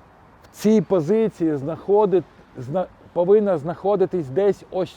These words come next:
тут, перед початком нашого вже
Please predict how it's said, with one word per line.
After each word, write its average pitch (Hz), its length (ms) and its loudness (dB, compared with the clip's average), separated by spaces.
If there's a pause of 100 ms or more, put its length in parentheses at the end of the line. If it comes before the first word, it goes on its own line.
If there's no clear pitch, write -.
(120)
тут, 226 260 2 (840)
перед 190 340 4
початком 175 760 -2 (2500)
нашого 175 720 4 (680)
вже 170 380 0